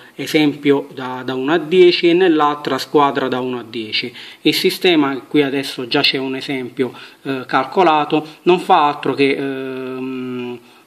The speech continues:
ehm, accoppiare la prima colonna con la seconda in maniera random. Io farò questa cosa, un, prima per i gironi con i bussolotti e successivamente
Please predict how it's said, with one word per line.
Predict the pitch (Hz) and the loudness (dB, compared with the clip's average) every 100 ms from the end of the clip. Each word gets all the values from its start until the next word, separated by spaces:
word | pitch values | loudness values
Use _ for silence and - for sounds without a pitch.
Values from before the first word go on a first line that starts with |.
| - | -12
ehm, | 131 135 131 | -10 -8 -6
accoppiare | 156 156 165 156 - 156 143 123 127 - | -2 -2 2 0 2 0 2 -2 -6 -4
la | 139 | 0
prima | 180 180 170 | 4 4 4
colonna | 170 156 131 123 120 | 4 2 0 -4 -6
con | - 143 | 0 2
la | 165 | 4
seconda | 196 160 156 147 139 | 2 2 2 2 0
in | 131 | -2
maniera | 139 135 123 | -2 -2 -4
random. | 120 110 113 113 117 - - - | -8 -10 -10 -12 -14 -16 -18 0
Io | 190 | 2
farò | 165 156 147 | 4 2 4
questa | 156 - 160 | 2 2 0
cosa, | 147 127 123 123 170 | 2 0 0 -4 -2
un, | 143 135 | -6 -2
prima | - 220 233 170 | 0 2 4 2
per | - 151 | 2 0
i | 139 | 0
gironi | 123 139 139 156 139 131 | 0 2 4 4 2 -2
con | 139 131 131 | -4 -4 -4
i | 139 | -8
bussolotti | 127 127 - 139 117 107 - - | -10 -10 -4 -4 -4 -8 -10 -8
e | |
successivamente | - 170 202 202 233 214 180 170 170 160 | -4 -2 0 0 2 2 4 2 2 -2